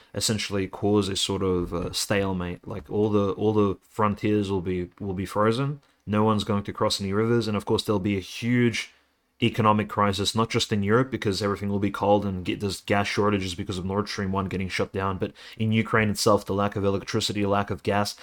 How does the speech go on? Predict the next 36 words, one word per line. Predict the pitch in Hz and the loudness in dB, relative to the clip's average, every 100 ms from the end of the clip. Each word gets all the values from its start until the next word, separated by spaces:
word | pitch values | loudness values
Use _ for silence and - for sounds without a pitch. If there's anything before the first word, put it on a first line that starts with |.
| - - _ | -20 -20 _
the, | 101 82 | -4 -2
the | 95 95 | -4 -4
grain | 92 98 107 123 | -2 2 4 4
issues, | 123 127 131 135 127 | 2 0 2 2 2
if | 117 - | -2 2
the, | 107 110 | 2 2
if | 110 | -2
those | - 104 113 | 2 2 2
accentuate, | - 127 123 - 135 135 135 _ - _ _ | 0 0 0 0 2 0 -4 _ -20 _ _
there's | 101 | 0
going | 113 110 | 2 2
to | 107 | 2
be | 104 | -4
huge, | 92 - 107 107 95 - - _ _ _ _ - | -4 -2 0 0 -2 -8 -12 _ _ _ _ -4
um, | 101 92 | -2 0
it's | - - | -2 0
again, | - 127 | 4 4
there's | 117 | 4
gonna | 123 160 | 2 4
be | 143 | 2
a | |
humanitarian | - 120 120 120 - 110 107 101 | 2 4 6 4 4 4 4 2
crisis, | 101 107 127 139 | 2 2 0 -4
and | 117 110 | 0 0
it's | 101 | 2
nobody's | 113 113 135 131 | 2 4 4 4
fault | 123 127 | 4 2
except | 98 - 101 - | 0 -2 -2 -4
Zelensky's | 95 95 101 104 - 120 117 | -4 0 0 -2 -2 -4 -4
and | 101 92 | -6 -4
his | 95 92 - - - - | -4 -4 -6 -12 -20 -4
neo-Nazi | 101 101 101 101 101 101 | 2 2 2 0 0 -4
libtard | 92 98 87 104 92 90 - - _ | -2 -2 0 0 0 0 -4 -20 _
degenerate | 98 87 95 95 87 | -8 -4 -4 -4 -4
government. | 92 90 90 - | -6 -6 -8 -6
So | - 87 | -4 -4